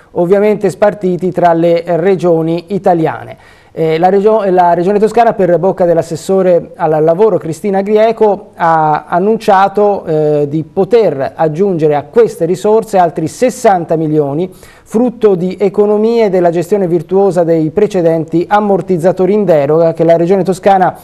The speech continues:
ha accantonato e che adesso rimette a disposizione di imprese e lavoratori del territorio. Quindi risorse aggiuntive per, eh, cercare poi di eh, riprendere, far riprendere vigore all'economia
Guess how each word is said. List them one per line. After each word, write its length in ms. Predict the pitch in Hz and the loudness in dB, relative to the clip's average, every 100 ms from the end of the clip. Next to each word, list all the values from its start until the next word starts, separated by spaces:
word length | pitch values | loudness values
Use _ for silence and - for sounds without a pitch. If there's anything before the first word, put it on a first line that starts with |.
| - - - | -20 -20 -6
ha 220 | 220 214 208 | 0 0 0
accantonato 920 | 180 - 214 214 233 220 139 127 165 | -4 0 -2 0 0 0 -2 -4 -4
e 80 | 160 | -2
che 220 | 196 196 | -4 -2
adesso 560 | 190 180 233 175 - 147 | -2 0 0 0 -4 -6
rimette 420 | 147 202 202 - | -2 0 -2 -2
a 60 | 160 | -4
disposizione 680 | 151 143 175 180 180 208 156 | -4 -8 -8 -8 -4 -4 -2
di 100 | 151 | -6
imprese 600 | 175 - 175 156 151 - - - - _ | -8 -4 -2 0 -2 -4 -10 -20 -20 _
e 240 | - 208 202 | -2 0 0
lavoratori 880 | 196 220 196 196 180 165 151 156 165 | 2 2 2 0 0 0 0 -2 -6
del 400 | 165 180 175 170 | -4 -2 0 0
territorio. 400 | 170 180 175 147 | 0 -2 -2 -4
Quindi 400 | 139 180 170 160 - _ _ _ | -4 -4 -4 -6 -8 _ _ _
risorse 680 | 143 175 - 240 220 214 202 | -6 -4 2 2 2 -2 0
aggiuntive 840 | 202 220 180 208 202 214 214 202 | 0 0 0 -2 -2 -2 0 0
per, 320 | - 196 190 185 | 0 0 2 2
eh, 760 | 180 175 165 - 160 160 156 | 4 4 2 0 0 2 0
cercare 520 | 151 180 196 202 190 | 0 -2 2 2 2
poi 320 | 185 202 202 156 | 0 0 0 0
di 280 | 202 190 - _ - _ | -2 -4 -8 _ -20 _
eh, 280 | 170 170 165 | -2 0 0
riprendere, 760 | 175 180 226 220 175 156 156 | -2 0 2 2 0 0 -2
far 180 | 143 196 | 0 0
riprendere 680 | 180 185 208 196 170 165 160 | 0 0 0 2 0 2 0
vigore 320 | 160 175 185 | 0 0 0
all'economia 680 | 175 170 180 170 160 156 151 | 0 -2 -2 -2 -2 -2 -4